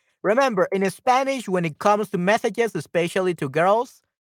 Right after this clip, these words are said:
a period, Latin American girls specifically, a period means death. It means that they have, uh, they're mad or they are not really sure about something.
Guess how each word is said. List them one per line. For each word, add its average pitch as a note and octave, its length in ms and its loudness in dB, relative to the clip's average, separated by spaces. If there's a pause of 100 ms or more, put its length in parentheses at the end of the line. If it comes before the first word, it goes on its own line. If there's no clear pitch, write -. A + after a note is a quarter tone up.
(460)
a D#3+ 100 2
period, D4 580 2
Latin G3 240 -2
American G#3 380 0
girls F#3+ 240 2
specifically, A3 800 -6 (340)
a F3+ 80 2
period D4+ 480 0
means A#3 320 -2
death. C#3+ 420 2 (500)
It F#3+ 80 -2
means G#3+ 200 0
that F3 100 -8
they G#3 140 4
have, G3+ 400 2
uh, E3+ 300 2
they're F#3 200 -2
mad D#3 580 2
or C#3+ 120 -4
they E3+ 460 -2
are F3 180 0
not E3+ 120 -2
really F3 200 -2
sure F#3 220 -2
about F#3 260 0
something. F#3+ 640 -2